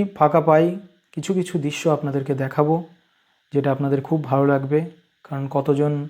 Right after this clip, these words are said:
সেখানে যেতে পারবে, কারোর ভাগ্যে থাকতেও পারে, কারোর ভাগ্যে নাও থাকতে পারে। ভিডিওর মাধ্যমে আজকাল সব কিছু দর্শন করা যায়, তো সেখানে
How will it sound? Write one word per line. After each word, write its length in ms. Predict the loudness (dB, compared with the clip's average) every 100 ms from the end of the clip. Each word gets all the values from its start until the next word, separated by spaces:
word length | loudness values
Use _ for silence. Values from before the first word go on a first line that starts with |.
| -12
সেখানে 320 | -8 -4 -2 0
যেতে 220 | 0 0
পারবে, 320 | 0 2 0 -2 -8 _ _ _ _ _ _ _ _ _ _ _ _ _ _
কারোর 260 | 0 4 4
ভাগ্যে 320 | 2 0 0
থাকতেও 340 | 0 0 2 2
পারে, 200 | 2 0
কারোর 240 | 0 -2
ভাগ্যে 260 | -2 -4 -4
নাও 180 | -4 -6
থাকতে 300 | -6 -6 -6
পারে। 220 | -6 -8 -10 _ _ _ _ _ _
ভিডিওর 300 | 2 6 6 4
মাধ্যমে 340 | 0 0 0
আজকাল 400 | 0 -2 -2 -2 -2 -6 -10
সব 200 | -2 -2 -2
কিছু 160 | -2 0
দর্শন 320 | 0 -2 -6
করা 220 | -2 0 2
যায়, 220 | 2 0 -4 _ _ _ _ _ _ _
তো 100 | -2 -2 -2 -8 -14 _ -6
সেখানে 400 | 0 2 2